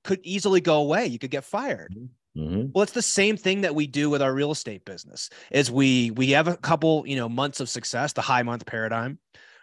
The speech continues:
Speaker 1: right?
Speaker 2: Yep.
Speaker 1: We have this great month and we're like, "I guess it's time to scale."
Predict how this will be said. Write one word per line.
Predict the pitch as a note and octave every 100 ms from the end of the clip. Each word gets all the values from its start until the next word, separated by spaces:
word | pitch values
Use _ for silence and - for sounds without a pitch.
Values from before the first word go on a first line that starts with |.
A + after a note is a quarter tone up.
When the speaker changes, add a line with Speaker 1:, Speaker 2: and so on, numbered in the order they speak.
| -
Speaker 1:
right? | A#2+ B2+
Speaker 2:
Yep. |
Speaker 1:
We | C3+
have | C#3+ C#3
this | C#3+ - - - D#3+
great | D3 F3+ G3+ G3+
month | E3 D#3+ C3 G2 - - _ _ _ _ _ _ _
and | C3+ C3+
we're | B2+
like, | A#2+ A2 G#2 _ _ _ _ _ -
"I | A#2
guess | C3+ C#3+
it's | -
time | D#3 D#3
to | D#3
scale." | - B2+ D#2 - -